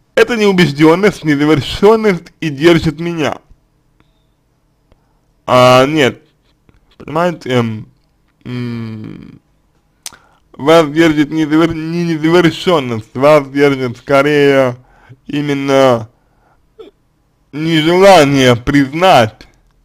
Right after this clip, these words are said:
что это закончилось. Потому что тогда ваше желание нужно будет удовлетворять по-другому, а вы боитесь этого, с одной стороны,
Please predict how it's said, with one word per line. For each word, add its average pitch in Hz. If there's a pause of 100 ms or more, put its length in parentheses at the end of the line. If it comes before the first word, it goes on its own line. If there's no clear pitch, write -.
(1000)
что -
это 123
закончилось. 127 (2000)
Потому 135
что 127
тогда 143
ваше 127
желание 143
нужно 143
будет 127
удовлетворять 135
по-другому, 135
а 117
вы 143
боитесь 156 (1900)
этого, 117 (920)
с -
одной 170
стороны, 127